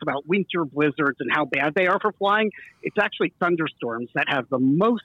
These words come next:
disruptions out there. I'm not excusing the airlines by any means, but you have to think about two things. First, you need to push back from that gate to get in line with the F A A at that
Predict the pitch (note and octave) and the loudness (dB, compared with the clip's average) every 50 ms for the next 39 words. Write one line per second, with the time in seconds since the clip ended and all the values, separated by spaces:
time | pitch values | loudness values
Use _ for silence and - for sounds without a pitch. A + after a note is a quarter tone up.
0 | - _ - C3+ - - - B2+ B2+ C#3 - - - B2+ A#2 - B2+ A#2+ A#2 A2 | -10 _ -8 -8 -8 -8 -6 -4 -4 -4 -4 -4 -6 -6 -4 -2 -2 -2 -2 -2
1 | - C#3 B2 A2+ B2 - - - - - - - F#3+ F3+ G#3 G#3+ G#3 G3 F3+ - | -2 0 2 2 0 0 -2 -10 -16 -10 -4 -2 0 2 4 4 4 2 0 -4
2 | - - - - F3 F3+ F#3+ E3 F#3 F3+ F3 E3 - - D3+ D3+ C#3+ C3+ C3 C3 | -8 -14 -6 0 2 2 2 2 2 2 2 2 0 0 0 2 2 2 2 2
3 | C3 C3 - - - C3 B2 B2+ - _ - E3 E3+ F3+ D#3+ C#3 B2 B2 A#2 G#2+ | 2 0 -2 -4 -6 -6 -6 -6 -8 _ -4 0 2 2 2 2 2 0 -2 -4
4 | G#2 A2+ B2 C#3+ _ _ - - B3+ B3+ - - _ - G3+ D3+ B2 - _ _ | -6 -8 -10 -12 _ _ -20 -16 -16 -16 -16 -8 _ 0 0 2 0 -2 _ _
5 | _ _ - E3 D3+ E3 F#3 - - E3 - G3 E3+ D#3+ E3+ - C#3+ E3 - - | _ _ -4 -2 0 0 0 -2 -2 -4 0 0 0 0 0 0 0 -2 -2 -4
6 | - F#3+ E3+ E3 - - C#3 A#2+ G2+ - A2 - - - - - - _ _ _ | -6 -6 -6 -6 -2 -4 -4 -4 -4 -10 -14 -12 -12 -14 -14 -16 -20 _ _ _
7 | - G3 G#3 A3 - - - - _ _ - F3 D#3+ E3 E3+ F3+ F3 - - - | 0 2 2 2 0 -4 -14 -20 _ _ -4 0 4 4 4 4 2 -2 -4 -2
8 | - F3+ - - - E3 D3+ D#3+ - - F3+ E3 D#3 D3+ - - - D3 C3+ D3+ | -2 -2 -2 0 -2 0 0 0 0 2 2 2 2 2 -2 -2 -2 0 0 0
9 | - _ _ - D#3+ C3+ - D3+ D#3 - - D3+ D3 C#3+ C3+ C#3 D#3 F3+ F3+ D#3+ | -2 _ _ -8 -6 -4 -2 -2 -4 -2 -2 0 0 0 0 2 2 2 2 4
10 | C#3+ C3+ B2+ B2 B2 B2+ C3 C#3 C3+ - - - - - F3 D#3+ - - D#3 D3 | 2 2 0 -2 -4 -6 -6 -8 -8 -10 -12 -8 0 2 2 2 2 2 2 2
11 | C#3+ C3 - D#3+ D3 C#3+ D#3+ - - D#3+ D3 C#3 C3+ D#3 - - D#3+ D#3+ - - | 2 0 0 0 0 0 0 0 0 0 2 2 0 0 0 -2 -2 -2 -2 -2
12 | D3+ C3+ - | -2 -4 -2